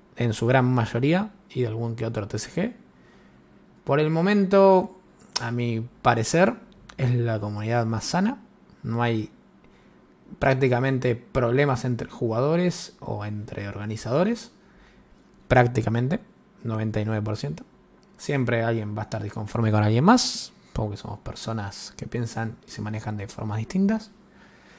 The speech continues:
Pero no está esa, eh, por lo menos que yo jugué Yugi, no está esa visión de decir, eh, quiero ganar siempre, o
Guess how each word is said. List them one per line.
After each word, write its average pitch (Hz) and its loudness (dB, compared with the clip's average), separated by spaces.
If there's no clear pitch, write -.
Pero 170 8
no 214 8
está 220 10
esa, 151 8
eh, 110 2
por 113 0
lo 113 0
menos 139 2
que 135 2
yo 147 4
jugué 135 4
Yugi, 190 4
no 135 0
está 131 8
esa 113 0
visión 147 4
de 127 4
decir, 143 2
eh, 98 -4
quiero 135 2
ganar 123 2
siempre, 175 8
o 107 2